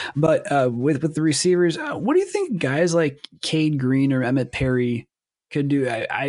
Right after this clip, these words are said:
I remember talking to John Veldheis from Badger Blitz dot com about this, I think, at the end of last fall camp during that scrimmage where, uh, Green kinda stood out when he was with the reserves. And, and obviously, I think he was injured for, uh,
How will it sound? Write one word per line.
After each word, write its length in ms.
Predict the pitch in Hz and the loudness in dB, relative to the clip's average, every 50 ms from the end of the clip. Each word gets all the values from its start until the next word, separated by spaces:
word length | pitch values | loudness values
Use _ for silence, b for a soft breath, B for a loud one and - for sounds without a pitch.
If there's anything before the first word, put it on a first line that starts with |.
| 143 143 | -2 -2
I 100 | - - | -2 -2
remember 240 | 139 160 202 226 226 | -2 0 0 0 0
talking 320 | - - 180 175 170 180 | 0 0 0 0 2 2
to 80 | 175 156 | 0 0
John 260 | 143 147 143 143 139 | 2 2 2 2 2
Veldheis 520 | 131 135 135 135 127 127 131 127 123 127 - | 2 2 2 2 2 2 2 0 0 0 0
from 100 | 127 120 | -2 0
Badger 300 | 120 117 127 127 127 120 | 0 0 0 -2 -2 -2
Blitz 240 | 123 123 123 120 | 0 -2 -2 -2
dot 180 | - 127 120 120 | -2 -4 -2 -2
com 220 | - 127 123 120 | -2 -2 -2 0
about 160 | 117 117 117 113 | 0 -2 -2 -2
this, 160 | 120 117 123 | -2 -2 -2
I 80 | 120 | -2
think, 320 | 120 - 139 131 127 127 - | -2 -2 -2 -2 0 0 -2
at 160 | 127 127 - | -2 -2 -2
the 240 | 127 120 117 - _ - | -2 -2 -2 -4 _ -4
end 380 | 127 131 131 131 131 135 127 | -2 0 2 2 2 2 0
of 320 | 117 117 117 113 110 107 - | 0 0 -2 -2 -2 -2 -2
last 300 | 113 110 113 113 - - | -2 -2 -2 -2 -2 -2
fall 240 | - 123 117 117 | -2 -2 -2 -2
camp 240 | - - 123 117 120 | -2 -2 -2 -2 0
during 180 | - 143 143 143 | 2 2 2 2
that 160 | 131 120 107 | 2 0 -2
scrimmage 580 | - - - - 156 151 147 135 131 127 117 113 | -2 -2 0 2 2 2 2 2 2 0 0 0
where, 440 | 117 127 123 123 123 120 117 117 B B B B B B B B B _ _ _ _ _ _ - | 0 0 2 2 0 0 -2 -4 B B B B B B B B B _ _ _ _ _ _ -14
uh, 100 | - - 107 113 147 175 165 | -12 -12 -10 -6 -4 -4 -2
Green 320 | - 180 220 262 285 311 | -2 0 2 2 2 2
kinda 240 | 285 254 254 247 208 | 2 2 2 0 0
stood 240 | - - 220 202 208 | 0 0 2 2 4
out 160 | 214 208 185 | 2 2 2
when 80 | 190 185 | 2 2
he 100 | 185 185 | 2 2
was 100 | 175 165 | 2 0
with 140 | 185 175 | 0 -2
the 100 | 180 175 | 0 0
reserves. 960 | 170 170 160 147 135 139 170 180 170 160 147 143 135 135 135 131 - - - _ _ _ | 0 2 2 2 0 0 2 2 2 2 2 0 0 -2 -4 -4 -6 -8 -10 _ _ _
And, 240 | - 135 131 131 127 - | -8 -6 -4 -4 -4 -4
and 140 | - 139 | -4 -4
obviously, 460 | 143 147 151 156 160 147 - 160 151 143 | -2 -2 -2 -2 -4 -4 -2 -2 -2 -2
I 40 | |
think 200 | 139 139 156 151 | -2 -2 -4 -2
he 80 | 143 151 | -2 -2
was 140 | 147 131 135 | -2 -2 -4
injured 380 | - 135 147 147 156 151 143 | -4 -4 -2 0 0 -2 -2
for, 320 | 135 - 143 135 131 127 131 B B B B B B B B B - | -2 -2 -2 -2 -2 -2 -4 B B B B B B B B B -12
uh, 280 | - - - - - | -10 -8 -8 -8 -8